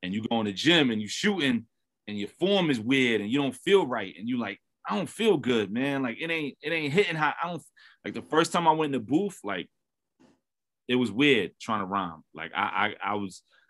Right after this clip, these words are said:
I was kinda depressed that day. I was like, "Yo, I, I don't sound right. I don't like how I sound." And I had to just get back into the nuances of my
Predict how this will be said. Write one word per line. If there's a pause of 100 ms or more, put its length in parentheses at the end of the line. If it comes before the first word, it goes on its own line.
I
was
kinda
depressed
that
day. (180)
I
was
like,
"Yo,
I,
I
don't
sound
right.
I
don't
like
how
I
sound." (460)
And
I
had
to
just
get
back
into
the
nuances
of
my